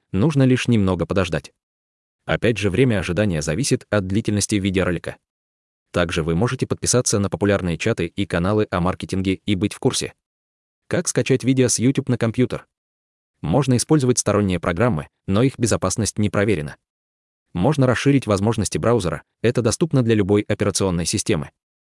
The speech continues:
Можно скачать видео прямо из YouTube, но это возможно по платной подписке. Или можете воспользоваться ботом собака YouTube Гусаров бот. Он предложит подписаться на один из самых популярных каналов о маркетинге и даст возможность пройти бесплатное обучение по интернет-маркетингу.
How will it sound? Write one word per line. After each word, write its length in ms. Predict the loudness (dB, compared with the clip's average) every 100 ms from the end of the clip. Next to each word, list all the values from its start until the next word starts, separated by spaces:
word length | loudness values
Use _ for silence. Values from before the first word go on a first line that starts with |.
| _ _ _ -8
Можно 320 | 0 0 2
скачать 380 | 0 0 0 0
видео 240 | 0 0 2
прямо 280 | 0 0
из 120 | 0 0
YouTube, 300 | 0 -2 _ _
но 140 | -2 0
это 140 | 2
возможно 440 | 2 2 2 2 0
по 100 | 0
платной 340 | -2 -2 -4
подписке. 480 | -4 -2 -2 -2 -10 _ _ _ _ _ _ _
Или 180 | -2 0
можете 320 | 2 0 0
воспользоваться 640 | 0 2 0 2 0 0 0
ботом 260 | 0 0
собака 420 | -2 -2 -2 -4 -6
YouTube 400 | 0 0 2 0
Гусаров 360 | 0 0 -2 -4
бот. 200 | -12 -14 _ _ _ _ _ _ -2
Он 180 | 0 0
предложит 420 | 0 2 2 0
подписаться 500 | -4 -2 0 0 0
на 120 | -2
один 240 | 0 0 0
из 180 | 0 0
самых 320 | 2 0 -2
популярных 460 | 0 2 2 -2
каналов 400 | -4 -2 -2 -4 _
о 100 | -2
маркетинге 580 | -2 -4 -6 -6 -4 -6 _
и 120 | -2 0
даст 260 | 0 0
возможность 500 | 0 0 0 0 -2
пройти 260 | -2 -2 0
бесплатное 540 | -2 0 -2 -2 -2
обучение 460 | -2 -2 -2 -2 -2
по 120 | -2
интернет-маркетингу. 920 | -2 -2 -4 -4 -4 -4 -4 -6